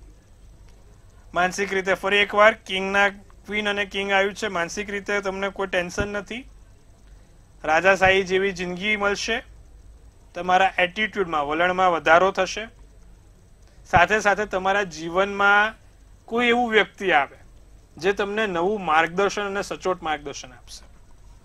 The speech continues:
વરસ કાલે જેનો પણ છે બહુ સારો છે. શારીરિક રીતે થોડુંક સાચવવાનું છે.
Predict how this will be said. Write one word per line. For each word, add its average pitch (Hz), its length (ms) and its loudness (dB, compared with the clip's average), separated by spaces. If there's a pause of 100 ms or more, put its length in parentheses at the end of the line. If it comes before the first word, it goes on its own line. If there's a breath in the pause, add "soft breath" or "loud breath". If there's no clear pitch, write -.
(120)
વરસ 160 200 -2
કાલે 165 240 -2
જેનો 160 220 -6
પણ 185 200 -6
છે 196 100 -10
બહુ 175 160 -8
સારો 170 340 0
છે. 233 140 -8 (680)
શારીરિક 247 320 4
રીતે 262 220 2
થોડુંક 285 540 0
સાચવવાનું 208 580 0
છે. 285 220 0